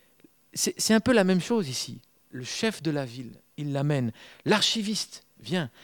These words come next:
Et ensemble, on va rebâtir la, la maison du Seigneur. Saint François d'Assise,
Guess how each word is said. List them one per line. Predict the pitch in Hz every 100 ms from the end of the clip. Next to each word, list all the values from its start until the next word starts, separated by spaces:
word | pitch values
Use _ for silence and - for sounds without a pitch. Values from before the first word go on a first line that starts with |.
| - - -
Et | 151 -
ensemble, | 233 - 254 220 131 -
on | 156
va | 139
rebâtir | 127 143 135 - 165 127 - - - _ -
la, | 127 131 131 -
la | 135 135
maison | 139 131 139
du | 123
Seigneur. | - 135 127 113 - - - - _ _ -
Saint | - 226
François | 214 214 220
d'Assise, | 202 175 - 233 208 139